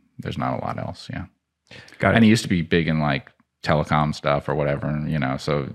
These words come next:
Speaker 1: completely different at different times.
Speaker 2: Thought we could look at, uh, Berkshire's.
Speaker 1: Mm-hmm.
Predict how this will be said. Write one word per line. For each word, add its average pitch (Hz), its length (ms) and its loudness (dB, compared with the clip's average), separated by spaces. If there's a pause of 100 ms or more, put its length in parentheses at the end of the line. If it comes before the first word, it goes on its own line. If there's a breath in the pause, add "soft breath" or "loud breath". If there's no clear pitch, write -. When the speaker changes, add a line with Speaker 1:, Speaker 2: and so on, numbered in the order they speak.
Speaker 1:
completely 82 360 0
different 67 280 -2
at 62 40 -6
different - 260 -8
times. 80 400 -8 (1400)
Speaker 2:
Thought 113 100 6
we 113 80 6
could 113 140 4
look 104 200 4
at, 95 300 4
uh, 90 340 4 (180)
Berkshire's. 73 800 0 (800 soft breath)
Speaker 1:
Mm-hmm. 92 260 0